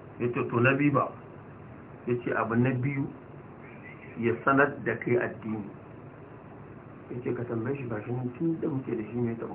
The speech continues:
koya mana littafin Allah." Kaga in muka zo wannan janibin,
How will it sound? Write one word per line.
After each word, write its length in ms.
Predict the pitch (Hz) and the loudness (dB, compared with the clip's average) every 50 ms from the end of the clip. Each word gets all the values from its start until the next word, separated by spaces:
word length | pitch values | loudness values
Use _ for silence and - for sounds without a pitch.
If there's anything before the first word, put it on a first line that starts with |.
| - - | -6 -4
koya 160 | - 113 110 | -2 0 0
mana 220 | 104 104 104 101 104 | 0 -2 -4 -6 -6
littafin 480 | 104 107 107 - 107 107 104 101 104 | -6 -8 -8 -6 -6 -6 -6 -8 -8
Allah." 280 | 110 101 98 101 107 - - - - - - - - - - - - - - - - - - - - - - - - - - | -8 -10 -10 -12 -12 -12 -14 -14 -16 -16 -16 -16 -16 -16 -16 -16 -16 -16 -16 -16 -16 -16 -16 -16 -16 -16 -16 -16 -16 -14 -6
Kaga 280 | - - 113 117 131 120 - | 0 2 4 4 4 2 4
in 100 | 147 156 180 185 | 6 6 8 8
muka 280 | 190 190 190 185 165 131 | 6 4 4 6 6 6
zo 100 | 123 127 | 6 6
wannan 420 | 127 135 139 139 135 127 120 110 | 8 6 8 8 8 8 8 8
janibin, 460 | 113 117 117 123 120 117 107 104 104 | 8 8 10 10 10 8 6 2 -2